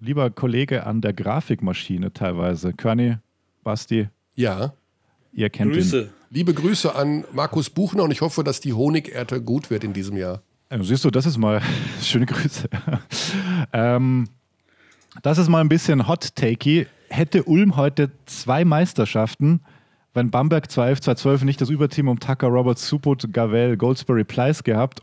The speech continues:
Speaker 1: oder Ulbrecht sich in der Rekordsaison zwanzig sechzehn siebzehn nicht das Innenband gerissen hätte?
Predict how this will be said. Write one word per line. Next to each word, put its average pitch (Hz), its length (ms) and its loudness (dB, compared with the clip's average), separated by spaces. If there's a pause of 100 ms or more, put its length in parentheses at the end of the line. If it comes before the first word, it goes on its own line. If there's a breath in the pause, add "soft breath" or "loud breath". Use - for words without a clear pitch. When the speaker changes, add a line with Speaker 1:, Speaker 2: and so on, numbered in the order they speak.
Speaker 1:
oder 151 640 4 (400 loud breath)
Ulbrecht 160 520 4
sich 147 160 0
in 147 60 4
der 123 120 4
Rekordsaison 135 540 2
zwanzig 127 280 -2
sechzehn 131 300 0
siebzehn 131 280 0
nicht 131 160 0
das 131 100 -2
Innenband 104 380 0
gerissen 92 360 -2
hätte? 87 260 -4